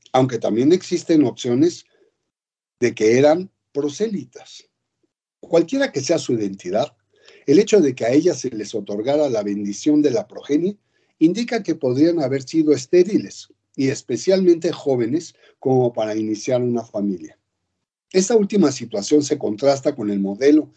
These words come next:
de que las parteras son típicamente mayores, de hecho, posmenopáusicas. Sin embargo, en la Grecia antigua,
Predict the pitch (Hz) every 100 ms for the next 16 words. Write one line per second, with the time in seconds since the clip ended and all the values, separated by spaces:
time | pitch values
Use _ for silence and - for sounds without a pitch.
0 | _ _ - 139 143 135 127 139 131 190
1 | 196 - 185 170 - 208 226 233 196 156
2 | 127 135 147 147 139 143 165 175 131 -
3 | - _ _ _ - 123 156 175 226 240
4 | - _ - 120 110 113 104 104 117 143
5 | 143 - - - - _ _ _ _ -
6 | 220 226 170 131 135 180 - _ _ 123
7 | 113 104 135 135 139 123 143 131 185